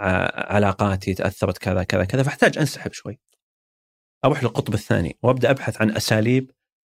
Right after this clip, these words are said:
تساعدني إني أكون مستكن أكثر." لما تستكن ممكن تكتشف إنك: "لا، أحتاج أنا أبدأ أشتغل."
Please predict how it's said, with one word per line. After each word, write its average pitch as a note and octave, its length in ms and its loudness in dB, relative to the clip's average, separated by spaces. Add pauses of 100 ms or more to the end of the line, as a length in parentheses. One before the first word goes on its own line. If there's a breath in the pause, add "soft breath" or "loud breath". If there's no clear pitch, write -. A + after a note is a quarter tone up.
(180)
تساعدني A#2+ 460 2
إني G#2+ 120 4
أكون G2+ 180 2
مستكن G#2+ 480 0
أكثر." - 280 -10 (600)
لما C#3+ 240 4
تستكن D3 1000 0
ممكن D#3 380 2
تكتشف - 480 -2
إنك: A#2+ 220 0
"لا، C3+ 280 2
أحتاج B2+ 440 0
أنا A2 220 2
أبدأ G#2 540 0 (400)
أشتغل." A2+ 380 -4